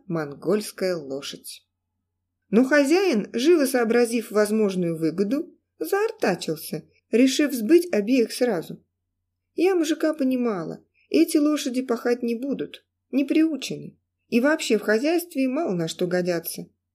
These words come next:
Это, если так можно выразиться, ездовые лошади.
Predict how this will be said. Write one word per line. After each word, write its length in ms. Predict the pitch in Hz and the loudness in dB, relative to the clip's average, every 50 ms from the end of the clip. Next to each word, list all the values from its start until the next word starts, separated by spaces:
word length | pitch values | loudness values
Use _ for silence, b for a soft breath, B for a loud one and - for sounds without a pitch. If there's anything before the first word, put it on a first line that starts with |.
| _ _ _ _ - | _ _ _ _ 0
Это, 300 | 240 269 302 294 - 277 | 2 2 2 2 4 4
если 380 | 262 254 277 294 269 269 247 | 4 6 4 4 2 -2 -4
так 260 | 226 - 262 254 254 | -2 0 0 0 0
можно 300 | 254 254 247 247 240 240 | 0 -2 0 2 0 2
выразиться, 580 | 233 262 262 247 233 240 240 240 - - 233 - | 4 4 4 4 2 0 -2 -2 -2 -2 -4 -2
ездовые 680 | - 214 214 254 254 233 220 262 277 294 302 247 185 151 | -2 -2 -2 -2 -2 -2 -2 -4 -2 -2 -2 -2 -2 -2
лошади. 580 | 156 180 180 170 - - 160 - - 165 - | -2 -2 -4 -4 -6 -8 -10 -12 -12 -14 -14